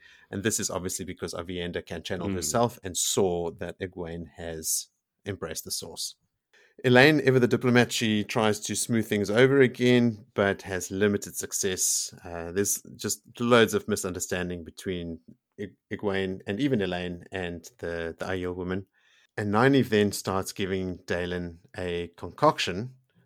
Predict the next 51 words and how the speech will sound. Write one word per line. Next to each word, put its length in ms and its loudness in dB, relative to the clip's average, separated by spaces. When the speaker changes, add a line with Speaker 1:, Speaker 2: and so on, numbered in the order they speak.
Speaker 1:
that 140 -14
she's 220 -8
made 260 -2
with 180 -4
her 380 -4
herbs 360 0
and 120 -6
the 60 -4
water 320 -6
that 160 -6
Bane 160 -4
and 100 -6
Chai 180 -8
had 180 -8
brought, 340 -6
while 580 4
Aviendha 540 0
goes 240 0
on 200 -4
to 120 -8
explain 560 -8
that 160 -10
the 80 -8
Aiel 500 -6
would 240 -8
never 240 -6
attack 480 -4
an 80 -8
Aes 240 -10
Sedai. 420 -8
They 100 2
know 420 2
as 180 -10
legend 580 -2
that 180 -8
before 300 4
the 80 2
breaking 500 2
the 60 -10
Aiel 340 0
served 420 0
the 140 -4
Aes 180 -6
Sedai 400 -4
and 120 -6
that 160 -8
they 440 -4
failed 500 6
in 100 -4
that 180 -4
service. 460 -8